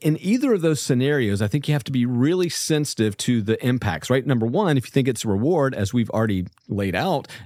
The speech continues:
it may not be a reward. In fact, it might be viewed as, as punishment <laughs> in some instances. Becky made a really good point. And then if you're trying to, again, cut expenses, that means that you probably aren't managing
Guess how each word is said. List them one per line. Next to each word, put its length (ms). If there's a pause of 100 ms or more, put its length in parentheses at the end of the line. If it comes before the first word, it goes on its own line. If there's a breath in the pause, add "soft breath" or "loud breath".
it 100
may 160
not 200
be 100
a 60
reward. 420
In 60
fact, 180
it 80
might 220
be 260
viewed 340
as, 240
as 180
punishment 520 (120)
<laughs> 120
in 60
some 260
instances. 480
Becky 240
made 160
a 100
really 200
good 180
point. 240 (280 loud breath)
And 120
then 60
if 100
you're 100
trying 380
to, 240
again, 240
cut 260
expenses, 560
that 140
means 240
that 140
you 100
probably 480 (100)
aren't 300
managing 580